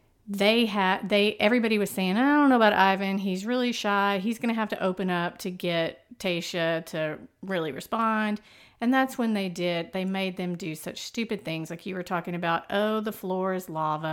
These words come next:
and we gotta get to the bedroom without touching the ground." And then they did Twister and they had a pillow fight and they ate a bunch of food. Then they get out poolside and they have very serious conversation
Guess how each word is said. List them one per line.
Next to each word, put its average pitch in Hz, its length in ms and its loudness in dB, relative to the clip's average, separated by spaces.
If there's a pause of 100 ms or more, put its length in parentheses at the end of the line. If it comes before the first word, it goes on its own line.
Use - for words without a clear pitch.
(140)
and 160 140 -6
we 160 80 -6
gotta 180 240 -4
get 190 160 -6
to 196 80 -8
the 196 60 -6
bedroom 165 440 -2
without 160 280 -4
touching 190 260 -6
the 202 80 -4
ground." 160 840 -6 (480)
And 190 140 -4
then 208 160 0
they 208 120 0
did 214 220 -4
Twister 185 460 -6
and 185 100 -4
they 190 80 -4
had 208 140 -4
a - 40 -16 (100)
pillow 180 340 -2
fight 170 500 -2
and 185 140 -6
they 175 220 -6
ate 196 200 -2
a 208 40 -2
bunch 196 320 -4
of 190 80 -8
food. 160 680 -6 (580)
Then 240 400 4
they 220 140 4
get 180 300 -2
out 170 460 -2 (180)
poolside 165 680 -4 (100)
and 180 160 -2
they 175 60 -4
have 175 180 -4
very 202 560 0
serious 175 720 -4
conversation 165 1040 -6